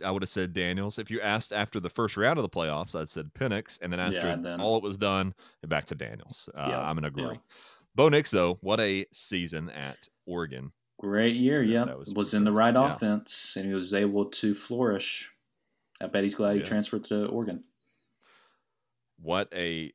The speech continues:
Speaker 1: just a miss by Brian Harsin, not being able to, to develop that guy.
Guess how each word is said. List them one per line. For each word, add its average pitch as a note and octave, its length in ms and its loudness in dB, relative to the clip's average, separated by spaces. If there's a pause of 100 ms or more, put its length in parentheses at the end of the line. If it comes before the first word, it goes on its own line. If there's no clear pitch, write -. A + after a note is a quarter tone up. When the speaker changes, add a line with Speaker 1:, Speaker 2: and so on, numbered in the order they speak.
Speaker 1:
just - 240 -10
a D#2 40 -10
miss D2+ 440 -8
by D2 240 -8
Brian C2+ 300 -8
Harsin, C2 520 -12
not B1+ 200 -10
being D2 140 -12
able C#2 200 -12
to, C2+ 400 -12 (140)
to - 80 -18
develop B1+ 360 -12
that B1 200 -14
guy. A#1+ 280 -16